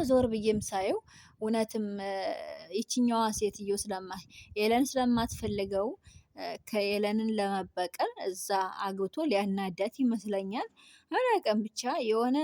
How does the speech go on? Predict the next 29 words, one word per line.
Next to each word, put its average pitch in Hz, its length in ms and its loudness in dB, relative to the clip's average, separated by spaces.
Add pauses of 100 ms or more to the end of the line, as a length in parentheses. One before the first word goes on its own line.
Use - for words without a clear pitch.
(100)
የሆነ 285 380 2 (160)
ብቻ 262 340 0
ደስ 233 260 -2
የማይል 196 440 -4 (320)
ፓርት 196 340 -4
አለው 185 280 0
እዚህ 185 240 -6
ላይ። 226 160 -2 (420)
ምን 262 200 4
እያሰበ 202 640 0
እንደው 190 300 0
እሱ፣ - 200 -6 (880)
እ፣ 190 120 -8 (800)
እውነት 247 360 2 (300)
መሲን 269 420 4
ይወዳታል 226 800 2
ወይስ 202 340 2 (420)
ለበቀል 208 580 4
ነው 196 100 2
የሚፈልጋት 185 720 -4
የሚለው 196 400 -2
ነገር 226 300 -2 (380)
በዛም 294 400 4
በሉ 262 260 4
በዚህም 240 580 0
ሁለት 240 320 -2 (200)
ሶስት 277 340 2
አቅጣጫ 202 580 -4
አለው። 170 300 -4